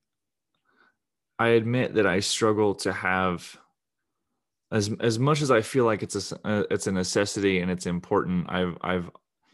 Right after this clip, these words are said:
in the short time that I've been y-, doing youth ministry, I struggle greatly with how to address sex and sexuality, partially because of, um, partially because of the,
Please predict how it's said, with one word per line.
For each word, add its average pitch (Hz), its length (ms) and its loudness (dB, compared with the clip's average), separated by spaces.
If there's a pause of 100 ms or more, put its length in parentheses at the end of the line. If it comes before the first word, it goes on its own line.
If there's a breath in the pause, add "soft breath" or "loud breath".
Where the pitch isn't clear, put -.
(160)
in 101 80 -2
the 98 80 -2
short - 320 2
time 117 220 -6
that 107 100 0
I've 101 100 0
been 98 160 -4
y-, 95 160 -6
doing 101 240 -4
youth 98 240 -4
ministry, 90 480 -2
I 85 140 -2
struggle 95 640 0
greatly 90 800 -2 (500)
with 90 260 0
how 92 440 0
to 90 380 -2
address 90 840 -2 (600)
sex - 340 -2
and 92 80 -6
sexuality, 82 680 -2
partially 107 520 -2
because 87 640 -2
of, 85 580 -2 (960)
um, 78 600 -4 (1400)
partially 110 380 0
because 95 340 -4
of 85 140 -4
the, 80 440 2